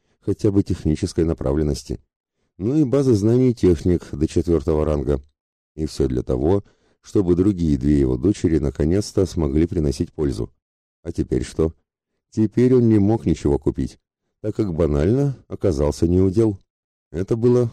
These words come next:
очень плохим показателем. Но это было только началом его проблем. Когда он вернулся домой, срывая свое настроение на всех присутствующих, его ждало еще одно разочарование. Неожиданно для себя он заметил,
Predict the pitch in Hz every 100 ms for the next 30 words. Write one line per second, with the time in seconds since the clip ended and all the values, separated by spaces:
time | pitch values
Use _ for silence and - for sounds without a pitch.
0 | - 82 - 90 82 - 69 67 71 65
1 | - 57 53 _ _ _ _ _ _ _
2 | _ _ _ 107 123 117 104 113 110 107
3 | 98 95 98 - 85 67 64 62 65 69
4 | 67 64 60 60 _ _ _ _ _ 87
5 | 73 71 69 71 67 71 - 64 76 92
6 | 104 90 - - 76 71 67 65 71 69
7 | 67 - 76 76 71 67 67 73 - 71
8 | - 69 - 104 - 120 117 - 117 -
9 | _ _ _ _ 85 90 110 139 120 123
10 | 120 113 92 - 131 95 80 71 69 -
11 | 67 64 62 55 - _ _ _ _ 71
12 | 71 73 87 110 110 98 85 90 - 90
13 | 107 113 107 - 80 73 80 98 - 76